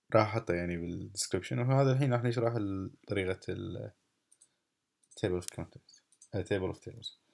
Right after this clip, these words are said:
أول شيء خلينا نفترض إنه، خلينا نشرح لكم شو الموجود. مم، طبعًا هو مثال إن إحنا مثلًا لو بنسوي بسبوسة،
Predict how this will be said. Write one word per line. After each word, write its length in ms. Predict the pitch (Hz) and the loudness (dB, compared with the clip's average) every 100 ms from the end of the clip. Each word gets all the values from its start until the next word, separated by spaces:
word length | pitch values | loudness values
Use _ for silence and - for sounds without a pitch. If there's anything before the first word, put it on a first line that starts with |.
| _ - _ _ - | _ -20 _ _ 2
أول 200 | 120 117 | 6 6
شيء 280 | - 151 156 | 2 -4 -2
خلينا 200 | 139 127 | -2 -2
نفترض 320 | - 123 120 | 0 2 2
إنه، 400 | 107 107 104 107 - _ _ _ _ _ _ _ _ _ _ _ _ - | 0 0 0 -2 -8 _ _ _ _ _ _ _ _ _ _ _ _ -10
خلينا 140 | - 131 | 2 4
نشرح 200 | 120 110 | 6 2
لكم 180 | 107 98 | 0 -4
شو 80 | |
الموجود. 340 | 98 90 82 - _ _ _ _ _ _ _ _ _ _ _ _ _ _ - | -2 -2 -4 -12 _ _ _ _ _ _ _ _ _ _ _ _ _ _ -14
مم، 680 | 98 90 87 82 104 104 - | -10 -8 -8 -10 -10 -12 2
طبعًا 180 | 117 110 | 4 6
هو 220 | 101 113 | 6 6
مثال 480 | 113 113 117 113 113 | 6 6 6 6 0
إن 80 | 95 | -4
إحنا 180 | 95 101 | 0 0
مثلًا 300 | 98 104 95 | 0 0 2
لو 140 | 95 | 2
بنسوي 260 | 92 95 98 | 2 2 2
بسبوسة، 560 | 98 - 113 104 113 | 2 2 2 4 2